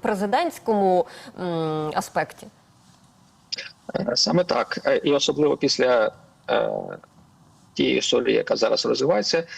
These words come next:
Speaker 2: все більше говорить про нього як найбільш, е, вірогідного кандидата від Демократичної партії на наступних президентських перегонах,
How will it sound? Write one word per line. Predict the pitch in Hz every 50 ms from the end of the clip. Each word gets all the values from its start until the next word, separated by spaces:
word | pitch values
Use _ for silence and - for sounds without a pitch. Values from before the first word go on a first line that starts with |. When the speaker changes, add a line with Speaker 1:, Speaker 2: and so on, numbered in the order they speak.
| - _
Speaker 2:
все | - -
більше | 135 160 151 - 135
говорить | 120 147 143 139 127 -
про | - 127 135
нього | 143 156 160 147
як | - - - -
найбільш, | 127 - 131 143 139 - - - - -
е, | 131 127 120 117 113 - - - -
вірогідного | - - 123 147 139 139 - 113 143 -
кандидата | - - - 190 - - - - - -
від | 123 -
Демократичної | 113 - 123 - - 120 - - - - 143 139
партії | - 117 113 - 120 120
на | 120 123
наступних | 120 - - 123 - - 117 -
президентських | - 117 113 117 120 - - - - -
перегонах, | - - - 147 190 208 190